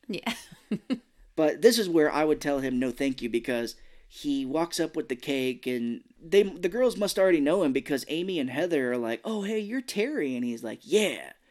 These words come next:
Speaker 2: you must know me from working at the cake shop.
Speaker 1: Mm-hmm.
Speaker 2: I'm pretty famous."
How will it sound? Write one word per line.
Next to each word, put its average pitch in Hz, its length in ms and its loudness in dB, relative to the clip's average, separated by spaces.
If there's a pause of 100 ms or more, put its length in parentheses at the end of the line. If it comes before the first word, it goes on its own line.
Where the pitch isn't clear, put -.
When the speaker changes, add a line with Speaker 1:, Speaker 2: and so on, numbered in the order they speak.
(320)
Speaker 2:
you 175 160 2
must 165 240 2
know 180 120 2
me 156 120 0
from 127 180 -6
working 143 340 0
at 123 120 -6
the - 80 -14
cake 170 280 2
shop. - 360 -6 (120)
Speaker 1:
Mm-hmm. 190 720 -8
Speaker 2:
I'm 156 220 2
pretty 143 320 4
famous." 135 600 -4